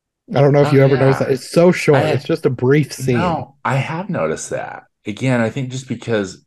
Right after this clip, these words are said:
Speaker 2: this has been in my life so long, I haven't really thought about it other than, well, that's kind of an inventive way to keep yourself hidden.
Speaker 1: <laughs>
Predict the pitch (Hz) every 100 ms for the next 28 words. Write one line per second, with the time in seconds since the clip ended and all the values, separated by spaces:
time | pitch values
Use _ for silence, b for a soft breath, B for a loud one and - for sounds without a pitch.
0 | _ - 110 117 107 107 101 92 87 87
1 | 131 143 92 78 73 71 73 87 98 110
2 | 107 92 85 80 73 71 - _ - 147
3 | - 76 80 85 85 82 80 76 71 _
4 | _ _ - 107 143 208 - 107 85 78
5 | 76 73 73 69 71 73 71 - 71 69
6 | 69 69 67 73 64 120 - _ -